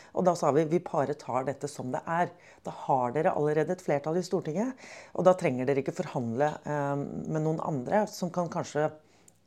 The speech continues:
gjøre andre rare prioriteringer inn sånn for å få gjennom sine kjepphester. Eh, det tror jeg ga regjeringspartiene et dilemma. De gikk allikevel til S V, men jeg tror i hvert fall at,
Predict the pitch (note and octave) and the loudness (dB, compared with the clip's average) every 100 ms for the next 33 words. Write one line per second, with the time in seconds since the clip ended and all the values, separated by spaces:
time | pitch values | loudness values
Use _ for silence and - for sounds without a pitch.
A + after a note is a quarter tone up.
0 | - - E3+ C3+ A2+ C#3 - - D3 A2+ | -10 -2 2 4 4 2 2 0 -2 -2
1 | B2 D3 A#2 G#2 A2 B2 C3+ B2 A2+ B2+ | -2 -2 -2 -2 -4 -2 -4 -4 -6 -4
2 | D3+ C#3 C3+ C3 - F#3+ G#3 - - - | -4 -4 -6 -6 0 0 0 -4 -8 -4
3 | E3+ E3+ B2 A2+ C3+ - A#2 A#2+ - - | 0 4 4 2 -2 -2 -4 -4 -6 -8
4 | - - C#3 - - - - - - - | -12 -8 -10 -12 -20 -20 -18 -20 -8 2
5 | F3 E3+ E3+ D#3+ G3+ G3 E3+ F3 B2+ B2+ | 6 8 6 4 0 2 2 2 2 2
6 | C#3 F3+ B2+ B2 - D3+ D3+ E3 - C#3+ | 4 4 4 0 -6 -4 -2 -2 -2 0
7 | E3+ C#3+ C#3+ B3 B3+ C#3+ F#3 D3 G3+ - | 2 2 2 -4 -4 -2 -2 -2 -6 0
8 | A#3 F3+ D3+ C#3 F3+ - - G3 F#3+ E3+ | 2 4 2 2 0 -2 -2 0 0 -2
9 | E3 E3 D#3 F3 - F3+ D3+ - E3+ F3+ | -4 -4 -2 0 0 -2 -2 -6 0 0
10 | - E3 - - | 0 -4 -8 -20